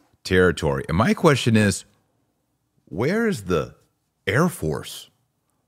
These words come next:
or Space Force? I mean, this is not like a high-tech situation. This is a party balloon with a little satellite tethered onto it. How did it get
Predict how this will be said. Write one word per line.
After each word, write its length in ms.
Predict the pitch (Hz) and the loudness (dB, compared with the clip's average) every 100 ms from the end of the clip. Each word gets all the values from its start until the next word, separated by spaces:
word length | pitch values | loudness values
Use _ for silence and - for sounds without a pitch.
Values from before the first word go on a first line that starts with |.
| _ | _
or 140 | 90 78 | -2 -2
Space 600 | - - - 101 170 - | -6 -10 -4 -2 -2 -4
Force? 540 | - 80 60 - - _ _ _ _ _ _ _ _ | -6 -6 -6 -10 -16 _ _ _ _ _ _ _ _
I 60 | 95 | -2
mean, 160 | 95 90 | 0 2
this 240 | 151 - | 0 -2
is 160 | 151 92 | -2 0
not 380 | 107 131 - | 2 2 0
like 220 | 95 98 80 | -2 -2 -2
a 80 | |
high-tech 760 | - 113 113 107 - 123 87 - | -4 -4 -2 -4 -6 -4 -4 -4
situation. 1000 | - 98 92 80 107 156 - 90 76 - _ _ _ _ _ - | -4 -2 -2 0 2 2 0 -4 -4 -6 _ _ _ _ _ -2
This 160 | 139 | 0
is 100 | 165 | 2
a 60 | 139 | 0
party 360 | - 143 165 131 | 0 0 2 2
balloon 380 | 98 90 82 | 2 2 2
with 120 | 80 90 | 0 0
a 20 | |
little 160 | 110 | 0
satellite 760 | 101 - 131 151 127 82 64 - _ _ _ _ - | 0 -2 0 0 0 0 -2 -8 _ _ _ _ -4
tethered 360 | 117 104 90 | 0 2 2
onto 400 | 82 78 - 73 | 0 -2 -4 -6
it. 120 | 58 - _ _ _ _ _ _ _ _ _ _ _ _ _ _ _ _ _ _ _ _ _ | -6 -12 _ _ _ _ _ _ _ _ _ _ _ _ _ _ _ _ _ _ _ _ _
How 240 | - 143 190 | -2 2 4
did 120 | 180 | 4
it 100 | 107 | 2
get 440 | 156 160 - _ | 0 -2 -4 _